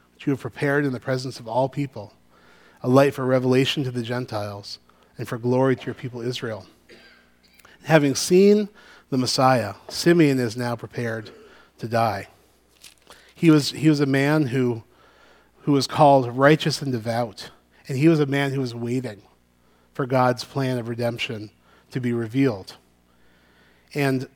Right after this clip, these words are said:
the, for this older gentleman, the Holy Spirit told him to come to the temple that day, and the Holy Spirit told him what God would do, and he prophesied, "I have seen your salvation." And then he prophesied that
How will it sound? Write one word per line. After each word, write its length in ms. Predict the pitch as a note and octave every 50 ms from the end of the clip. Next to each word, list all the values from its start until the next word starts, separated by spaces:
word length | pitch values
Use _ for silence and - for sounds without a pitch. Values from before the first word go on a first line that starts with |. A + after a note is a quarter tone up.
| _ _ _ _ _ _ -
the, 120 | D#3+ D#3+
for 180 | C#3 - F3+ F3
this 180 | F#3+ F#3+ D#3
older 340 | - - F3+ F#3+ F#3 F3+ D#3+
gentleman, 640 | D3 C3 D3+ D3+ F#3 F#3 D3+ B2 A#2 A2+ A#2+ B2+ A#2+ - _ _ _ _ _ _ _
the 80 | - C3
Holy 220 | C3+ D#3+ E3 D#3+
Spirit 340 | - - - E3+ D#3+ D3+ C#3
told 240 | - - D#3 D3+ C#3
him 240 | C#3 C3+ B2+ B2+ - - - - - -
to 80 | C3+
come 240 | - - D#3+ D#3+ E3+
to 100 | D#3 E3
the 80 | C#3+ C3
temple 300 | - E3 F3 E3 E3+ C#3
that 220 | B2 A#2+ G#2+ G2
day, 240 | G2+ G2 G#2 G#2 A2+ - _ _ _ _ _ _ _ _ _ _ _ _ _ _ - - _ _ _
and 120 | B2+ B2+
the 60 | B2+
Holy 180 | B2 B2+ C3 C3
Spirit 320 | - - - C3+ B2+ A2+
told 260 | - - C3 C3 B2 A#2
him 300 | A#2 A2 G#2 G#2+ G#2 - _ _ _ _ _ _ _ _ _ _ _ _ _ _ _ _ _
what 380 | - A#2+ A#2+ A#2+ A#2+ A2+ A2+ G#2
God 280 | A#2 B2 A#2+ B2 A#2
would 120 | A#2 A#2+ A#2
do, 300 | B2+ C3 B2+ A2 G#2 A2
and 80 | G#2+
he 120 | A2+ A#2+ A2
prophesied, 840 | - - C#3 C#3 D3+ - - A#2 - - A2 G2 G2 F#2+ - - - - _ _ _ _ _ _ _ _ _ -
"I 100 | B2+ C3
have 140 | C3 A#2 -
seen 280 | - - D3 D3+ D#3
your 120 | D#3+ D#3 C3+
salvation." 680 | - E3 D3 C#3+ B2 A#2+ A#2+ B2+ B2 - - A#2+ G#2 - _ _ _ _ _ _ _ _ _ _ _ _ _ _ _ _ _ _ _ _ _ _ _ _ _ _ _ _ _ _ _ _ _ _ _ _
And 100 | C#3+ C#3+
then 80 | D3 D3+
he 80 | D3
prophesied 720 | B2+ - C#3+ C3+ C3 - D3 B2+ - - B2+ B2 A#2+ A2+ G#2
that 300 | A#2 A2 G#2+ - -